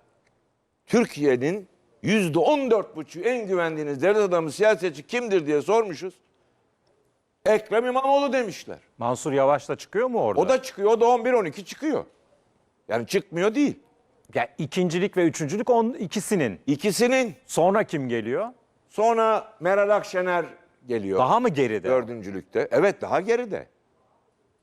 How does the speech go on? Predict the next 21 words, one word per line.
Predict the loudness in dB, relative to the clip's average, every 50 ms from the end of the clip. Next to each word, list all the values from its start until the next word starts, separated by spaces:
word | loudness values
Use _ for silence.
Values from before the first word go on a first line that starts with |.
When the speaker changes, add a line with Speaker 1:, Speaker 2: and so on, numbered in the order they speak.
| _ _ _ -6
Speaker 1:
Ama | -4 0 0 0 0
parti | 2 2 2 2 2 0 -2
olarak | 0 2 2 2 0 0 -2 -6
değil, | -8 -8 -8 -4 -2
partisi | -2 -2 -2 -2 -6 -8 -4 -2 -2 -2 -2 -6 _ -6
yüksek. | -6 -6 -4 0 0 0 0 0 -4 _ -4
Speaker 2:
Anladım, | -2 0 0 0 0 -2
anladım. | -2 -2 -2 -4 -6 -6
E, | -10
kişi | -8 -6 -4 -2 2 2 2
olarak | 2 2 -2 -6 -10 -14 _ -18
yani. | -20 -18 -14 -8
Speaker 1:
Kişi, | -4 -4 -2 0 0 0 0 0
kişi | -2 -2 -2 0 0 -2
sormuşuz. | 0 2 2 2 2 -2 -6 -12 -14 -18 -18 -20 _ _ _ _ _ _ _ _ _ _ _ _ _ _ _ _ _ _ _ _ _ _ _ -2
Bahçeli | 0 0 0 2 0 0 0 0 2
geliyor. | 2 2 2 2 2 2 2 0 -2 -6 _ _ _ _ _ _ _ _ _ _ _ _ _ _ _ _ _ _ _ _ _ _ _ _ _ _ -4
Ha, | 0 2 2 2 4
bu | 4 4
arada | 4 4 4 4 2
atlamayalım. | 0 0 0 -2 0 0 2 0 0 0 -2 -6 -10